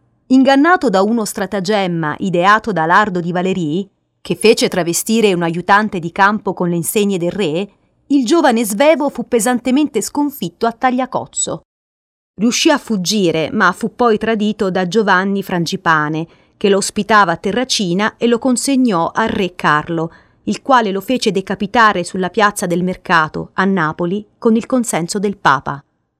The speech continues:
Si narra che prima dell'esecuzione il ragazzo abbia lanciato il suo guanto sulla folla. Esso fu raccolto da uno sconosciuto, mentre un'aquila sorvolava il cielo di Napoli,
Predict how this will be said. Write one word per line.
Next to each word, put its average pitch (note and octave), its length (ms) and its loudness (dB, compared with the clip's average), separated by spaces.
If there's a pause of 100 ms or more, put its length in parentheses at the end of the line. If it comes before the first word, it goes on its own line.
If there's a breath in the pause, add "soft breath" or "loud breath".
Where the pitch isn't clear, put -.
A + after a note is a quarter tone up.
(640)
Si - 240 2
narra F#3 360 2
che G3+ 160 -2
prima D4 280 2
dell'esecuzione F3 1040 -2 (240 soft breath)
il A3+ 140 2
ragazzo C4 480 2
abbia A3 180 0
lanciato A3+ 500 2
il F#3 80 -4
suo A3+ 200 0
guanto B3+ 420 2
sulla A#3 280 -4
folla. C#3 540 -6 (840)
Esso C#4 400 2
fu B3+ 160 -4
raccolto B3 560 0
da G3 100 2
uno F#3+ 140 -2
sconosciuto, E3+ 880 -6 (260 soft breath)
mentre G#3+ 360 0
un'aquila A#3+ 500 2
sorvolava G3+ 540 0
il F#3+ 100 -6
cielo G3+ 240 -2
di F3 140 -2
Napoli, D#3+ 500 -4